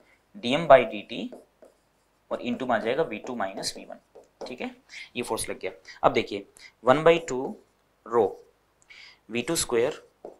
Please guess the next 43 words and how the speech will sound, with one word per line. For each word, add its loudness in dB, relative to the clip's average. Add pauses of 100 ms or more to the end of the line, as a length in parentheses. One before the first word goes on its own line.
(1000)
और 4
वी -2
वन 0
की -4
value 4
हमें -6
मालूम -2
नहीं -8
है, -10
तो -4 (100)
in -6
terms -4
of -6
V -8
two -2
आप 2
रख -4
सकते -6
हो, -4
तो -8
ये -2
आ 0
जाएगा -2 (160)
ए -10
टू -8
स्क्वायर -4 (720)
वी -10
टू -8
square -4
upon -6
में -8 (640)
ए -4
वन -8
स्क्वायर -14 (320)
और -10
into -8
में -6
ए -4
वन -6
आ -10
गया, -16 (720)
minus -6 (360)
F -2